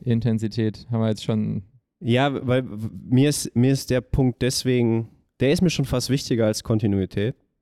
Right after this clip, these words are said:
Speaker 2: weil ich sehe super viele Menschen, die ins Gym gehen, weil ich ja, also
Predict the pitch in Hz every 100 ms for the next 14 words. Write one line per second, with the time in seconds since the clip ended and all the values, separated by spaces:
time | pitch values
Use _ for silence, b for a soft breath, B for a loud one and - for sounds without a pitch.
0 | _ _ _ _ 113 127 143 143 139 143
1 | - 127 123 123 123 117 113 - 131 131
2 | 107 123 170 180 _ _ _ _ _ _
3 | _ _ _ _ - 101 104 104 98 -
4 | - 101 101